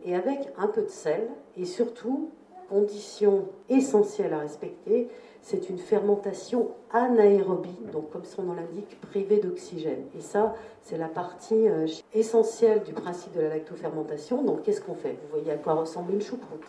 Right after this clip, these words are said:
Qu'est-ce qu'on a fait pour obtenir une choucroute ? On a pris du chou, qu'on a râpé, et qu'on met dans des énormes pots. Donc,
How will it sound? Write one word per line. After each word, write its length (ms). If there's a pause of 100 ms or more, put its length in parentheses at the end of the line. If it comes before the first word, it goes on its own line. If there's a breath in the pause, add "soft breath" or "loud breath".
Qu'est-ce 160
qu'on 140
a 80
fait 120
pour 180
obtenir 440
une 80
choucroute ? 500 (160)
On 60
a 60
pris 200
du 100
chou, 240 (280)
qu'on 140
a 80
râpé, 460 (1000 loud breath)
et 100
qu'on 200
met 380
dans 120
des 300
énormes 580 (100)
pots. 200
Donc, 160